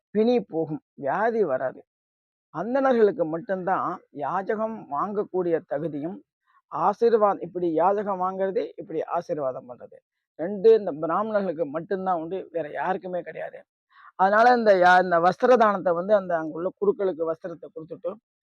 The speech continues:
முடிஞ்சா அப்படியே அந்த ராகு கேதுக்கு ஒரு வஸ்திரத்தை வாங்கி கொடுத்து வந்தேன்னாக்க,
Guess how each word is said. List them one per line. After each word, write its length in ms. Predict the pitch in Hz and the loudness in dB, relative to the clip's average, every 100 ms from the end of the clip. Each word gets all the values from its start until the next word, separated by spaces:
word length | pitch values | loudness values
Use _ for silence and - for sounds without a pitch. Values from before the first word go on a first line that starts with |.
| _ _ - | _ _ 0
முடிஞ்சா 300 | 214 233 247 | 2 6 8
அப்படியே 260 | 233 208 | 8 6
அந்த 200 | 202 185 175 170 165 156 _ _ _ _ _ _ _ _ | 6 4 2 0 -2 -6 _ _ _ _ _ _ _ _
ராகு 400 | 185 190 208 208 180 | -2 6 6 6 4
கேதுக்கு 340 | 190 180 170 190 | 4 2 2 4
ஒரு 160 | 175 | 4
வஸ்திரத்தை 360 | 165 - 190 170 | 2 0 -4 -2
வாங்கி 180 | 160 151 | -2 -4
கொடுத்து 240 | 151 156 165 | -8 -8 -8
வந்தேன்னாக்க, 480 | 156 151 147 143 | -4 -6 -6 -8